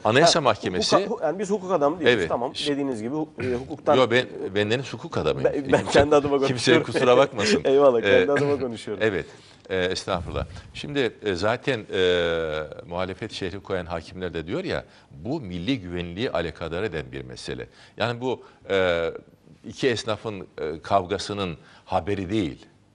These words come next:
Speaker 1: veya bir trafik kazası, bir yangın haberi değil. Bu haberin bir vasfı var. Doğurduğu bir tehlike var.
Speaker 2: Ve dünyadaki örnekleri de çok farklı. Yani hiç böyle mahkeme kararı falan olmadan gidip gazetelerin direkt, e,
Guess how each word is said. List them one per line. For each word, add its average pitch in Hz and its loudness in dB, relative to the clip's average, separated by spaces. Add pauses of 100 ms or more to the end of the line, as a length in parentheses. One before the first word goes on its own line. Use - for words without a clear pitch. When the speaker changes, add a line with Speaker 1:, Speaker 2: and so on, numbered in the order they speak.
(300)
Speaker 1:
veya 92 2
bir 95 -6
trafik - -6
kazası, 85 -4 (260)
bir 98 -6
yangın 95 -2
haberi 85 -4
değil. 85 -6 (640)
Bu 71 -6
haberin 107 -2
bir 80 -8 (220)
vasfı 90 0
var. 80 0 (1040)
Doğurduğu 90 -4
bir 98 -6 (340)
tehlike 87 -2
var. 85 0
Speaker 2:
Ve 104 -2
dünyadaki 113 -2
örnekleri 135 -2
de 185 -2
çok 143 0
farklı. 170 -2
Yani 117 2
hiç 123 -10
böyle 131 2 (300)
mahkeme 120 -2
kararı 131 2
falan 135 2
olmadan 170 2 (280)
gidip 123 -8
gazetelerin 143 2
direkt, 147 -2 (160)
e, 113 4